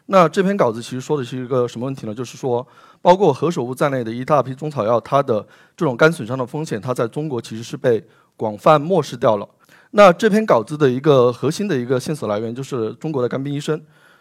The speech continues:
那其实在临床来说，中药造成的肝损伤，它真的不是一个什么新鲜的话题。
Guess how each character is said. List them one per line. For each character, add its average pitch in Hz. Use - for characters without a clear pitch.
那 175
其 151
实 175
在 180
临 135
床 139
来 120
说， 123
中 214
药 220
造 170
成 135
的 113
肝 139
损 151
伤， 131
它 135
真 202
的 208
不 117
是 131
一 123
个 123
什 113
么 113
新 151
鲜 156
的 127
话 117
题。 -